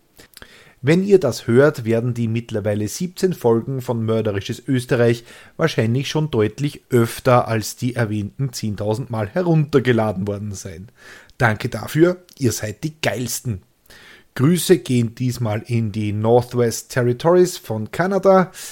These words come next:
denn auch dort wird dieser Podcast gehört, wie mir die statistische Auswertung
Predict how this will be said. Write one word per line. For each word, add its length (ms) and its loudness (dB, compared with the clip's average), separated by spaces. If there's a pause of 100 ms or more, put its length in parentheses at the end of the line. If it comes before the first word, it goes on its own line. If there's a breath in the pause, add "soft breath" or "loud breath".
(240 loud breath)
denn 160 -2
auch 200 -6
dort 360 -2
wird 200 -2
dieser 200 -6
Podcast 640 -6
gehört, 480 2
wie 100 -6
mir 300 0
die 160 -10
statistische 760 -6
Auswertung 600 -4